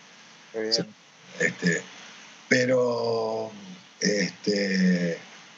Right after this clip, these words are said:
Speaker 2: hay un montón de material y hay un montón de cosas. Tengo, por ejemplo, que yo, desde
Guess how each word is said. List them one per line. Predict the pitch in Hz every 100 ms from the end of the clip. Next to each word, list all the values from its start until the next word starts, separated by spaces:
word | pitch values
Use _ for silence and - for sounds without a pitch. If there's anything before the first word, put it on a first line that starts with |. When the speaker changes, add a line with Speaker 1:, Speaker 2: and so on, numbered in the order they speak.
| - -
Speaker 2:
hay | - 151
un | 147
montón | 143 127 175 170
de | 127
material | 101 92 95 101 95 101 98 -
y |
hay | 101 104
un | 92
montón | 92 - - 143
de | 127 98
cosas. | 104 95 - 113 113 - - -
Tengo, | 117 113
por | 98 98
ejemplo, | 120 120 113
que | 104 98
yo, | 92
desde | 92 85 90 95 92 87 82